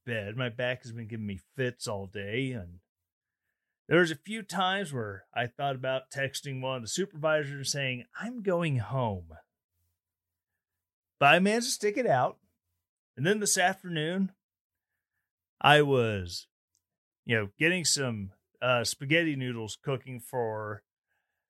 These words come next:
uh, my son. And right as I dropped the, uh, right as I dropped the spaghetti noodles into the pot of boiling water, <laughs> my back goes absolutely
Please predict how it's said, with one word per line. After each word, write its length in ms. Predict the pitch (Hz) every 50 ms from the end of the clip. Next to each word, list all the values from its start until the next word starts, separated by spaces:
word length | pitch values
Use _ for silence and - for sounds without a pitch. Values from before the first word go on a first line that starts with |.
| _ _ -
uh, 320 | 120 123 120 117 110 107
my 220 | 104 107 110 107 101
son. 720 | - - - - 226 233 214 165 131 131 143 165 185 175 - _ _ _ _ _ _ _ _ _ _ _ _ _ _ _ _ _ _ _ _ _ _ _ _ _ _ _ _ _ _
And 360 | - 120 123 120 123 127 143 143
right 240 | 175 311 - 302
as 80 | 269 214
I 100 | 208 190
dropped 400 | 165 147 175 190 190 185 190 _
the, 240 | - 160 151 147 135
uh, 360 | 123 117 113 110 107 104 101 98 - _ _ _ _ _ _ _ _ _ _ _
right 200 | - - 202 247
as 80 | 285 277
I 120 | 240 185
dropped 520 | 151 120 - 127 120 143 160 180 202 - -
the 80 | 151
spaghetti 540 | 131 - - - 127 120 151 175 196 190 180
noodles 420 | 160 147 139 135 127 120 110 - - _ _ -
into 420 | 226 262 294 294 240 196 233 240
the 120 | 226 202
pot 280 | 180 151 175 190 185 185
of 120 | 170 147
boiling 360 | 139 160 165 165 160 156 147 131
water, 320 | 127 127 131 127 127 127
<laughs> 40 | 127
my 360 | 139 - 113 156 180 180 135 - _ _ _
back 360 | - 143 135 131 131 - -
goes 280 | 135 131 123 120 104 - - _
absolutely 1300 | 131 135 139 143 143 143 131 135 135 - - 165 151 131 120 120 127 127 127 123 - 110 120 120 113 98